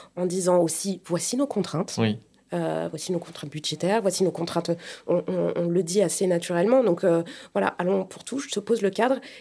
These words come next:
Speaker 1: Et une fois que ce cadre est bien, est bien verrouillé, amuse-toi.
Speaker 2: Amuse-toi comme tu veux.
Speaker 1: Éclate-toi.
Speaker 2: Ouais, je suis d'accord.
Speaker 1: Et, euh,
Speaker 2: Mm.
Speaker 1: et voilà. Et après, tout sera de, de, de l'ordre de, euh, c'est des, c'est des goûts, effectivement,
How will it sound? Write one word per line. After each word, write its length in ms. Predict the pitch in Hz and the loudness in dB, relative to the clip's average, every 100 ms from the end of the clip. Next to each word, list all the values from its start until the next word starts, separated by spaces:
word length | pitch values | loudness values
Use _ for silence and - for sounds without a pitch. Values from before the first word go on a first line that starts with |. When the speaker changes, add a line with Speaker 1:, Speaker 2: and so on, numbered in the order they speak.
| - | 0
Speaker 1:
Et 60 | 196 | 2
une 100 | 208 | 4
fois 160 | 277 | 2
que 80 | 269 | 0
ce 80 | 214 | 0
cadre 260 | 214 202 | -2 -2
est 80 | 196 | -2
bien, 320 | 170 202 202 190 - - - | 0 2 2 2 -8 -18 -4
est 60 | 196 | -4
bien 240 | 156 196 | 0 0
verrouillé, 420 | 190 180 190 240 - | 2 0 0 -2 -2
amuse-toi. 420 | 214 220 - 269 - | -2 -2 2 2 2
Speaker 2:
Amuse-toi 260 | 113 - | 0 2
comme 100 | 107 | 0
tu 60 | 101 | 2
veux. 40 | 92 | 4
Speaker 1:
Éclate-toi. 440 | 101 104 98 104 | 2 4 8 8
Speaker 2:
Ouais, 40 | 269 | 6
je 40 | - | 0
suis 100 | - | -2
d'accord. 180 | 180 175 | -2 0
Speaker 1:
Et, 220 | 220 226 | 4 6
euh, 280 | 190 165 165 | 8 8 8
Speaker 2:
Mm. 40 | 190 | 6
Speaker 1:
et 80 | 196 | 4
voilà. 240 | 185 - | 4 2
Et 80 | 180 | 0
après, 240 | 165 - 214 | 0 0 -4
tout 140 | 226 | -2
sera 240 | 208 175 | -4 -2
de, 540 | 170 165 160 156 156 143 | 2 2 4 4 2 2
de, 240 | 156 170 | -2 -4
de 160 | 165 175 | -4 -4
l'ordre 400 | 170 202 202 165 | 0 0 2 0
de, 400 | 165 175 165 160 - - - - - | 2 4 4 0 -8 -16 -18 -10 -4
euh, 600 | 170 165 160 160 156 165 | -2 -2 -4 -4 -4 -4
c'est 200 | - 185 | 2 4
des, 200 | 170 156 | 6 4
c'est 180 | - 202 | 2 4
des 140 | 175 | 6
goûts, 220 | 165 202 220 | 8 8 6
effectivement, 500 | - 151 - 190 | 4 2 0 2